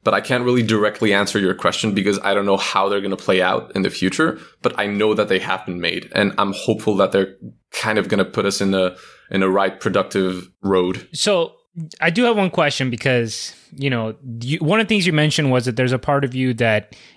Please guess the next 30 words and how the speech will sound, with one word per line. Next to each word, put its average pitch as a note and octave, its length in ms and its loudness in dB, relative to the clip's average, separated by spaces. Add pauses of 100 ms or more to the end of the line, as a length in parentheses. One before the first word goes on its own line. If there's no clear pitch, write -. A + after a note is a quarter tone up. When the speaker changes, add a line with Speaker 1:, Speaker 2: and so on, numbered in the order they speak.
Speaker 2:
isn't C3+ 280 2
as B2 340 2
mad A#2+ 440 2
that A#2 180 0
the A2 80 -6
Greek A#2 240 -6
people A#2 400 -4
are A2 160 -2
being A2+ 260 0
blamed B2 400 0
because B2 300 -2
in C#3+ 80 2
a C3 80 0
lot A2+ 180 2
of G#2+ 80 -2
ways A2 300 -4
you A2 80 -8
feel A2+ 160 -8
like A2 80 -2
Speaker 1:
Yeah. F#2+ 100 2
Speaker 2:
they A2 120 -4
are G#2+ 180 -4
at G#2+ 60 -6
Speaker 1:
Yeah, F#2 100 2
Speaker 2:
fault, G#2 200 -2
Speaker 1:
yeah. - 40 -10
Speaker 2:
and G#2 80 -8
I G#2 80 -6
get C3 220 0
that. G#2 240 -4